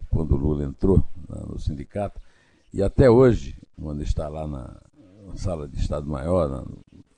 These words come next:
Polícia Federal de Curitiba, ele, é, corresponde muito bem àquilo que o, o Goberi disse sobre ele, né, que o Lula não tem nada de esquerda, ele é um bom vivan.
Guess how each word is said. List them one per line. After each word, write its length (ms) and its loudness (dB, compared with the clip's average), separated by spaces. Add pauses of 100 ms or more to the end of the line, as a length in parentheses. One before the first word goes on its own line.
(280)
Polícia 260 4
Federal 400 0
de 100 -8
Curitiba, 600 -2 (460)
ele, 500 -4
é, 680 -10
corresponde 560 -2
muito 340 0
bem 520 0 (540)
àquilo 400 -2
que 140 -6
o, 360 -4 (760)
o 160 -14
Goberi 560 0
disse 340 0
sobre 340 2
ele, 440 -2
né, 160 -10
que 140 -8
o 60 -2
Lula 340 -2
não 100 -4
tem 140 -2
nada 220 -8
de 100 -10
esquerda, 460 -6
ele 240 -8
é 60 -4
um 160 -4
bom 240 4
vivan. 400 -8